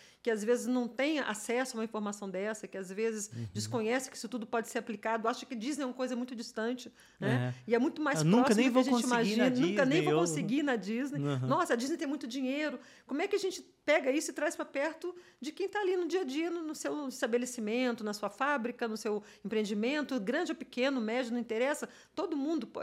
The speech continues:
Speaker 1: eu sou uma mi-, microempresária e eu aplico, no meu negócio, eu aplico as estratégias da Disney, né?
Speaker 2: Uhum.
Speaker 1: Então, assim, é, como é que a gente traz isso pro dia a dia? A gente começou a, a, a avaliar isso,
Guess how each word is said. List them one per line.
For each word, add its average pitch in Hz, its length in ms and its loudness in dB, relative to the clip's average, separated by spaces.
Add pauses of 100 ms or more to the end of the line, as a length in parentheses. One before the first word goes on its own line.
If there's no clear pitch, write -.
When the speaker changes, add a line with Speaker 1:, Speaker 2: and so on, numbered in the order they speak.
(120)
Speaker 1:
eu 220 140 2
sou 277 180 -2
uma 294 220 -2
mi-, 285 100 -8
microempresária 233 720 0
e - 20 2
eu 233 120 4
aplico, 294 480 -2 (280)
no 214 340 -2
meu 240 180 6
negócio, 269 420 4
eu - 40 4
aplico 311 300 -2
as 240 100 0
estratégias 214 520 -4
da 202 120 0
Disney, 156 380 -6 (260)
né? 127 200 0
Speaker 2:
Uhum. 127 220 -2 (160)
Speaker 1:
Então, 240 260 0
assim, 269 300 0
é, 196 160 0
como 277 200 -4
é 415 60 0
que 415 80 -6
a - 20 2
gente 381 220 -2
traz 294 300 -2
isso - 100 -10
pro 262 100 -8
dia 226 160 -2
a - 20 -2
dia? 196 180 -4
A 214 40 0
gente 214 100 -8
começou 311 320 -2
a, 294 60 4
a, 247 280 2
a 220 200 2
avaliar 220 400 0
isso, 285 300 -4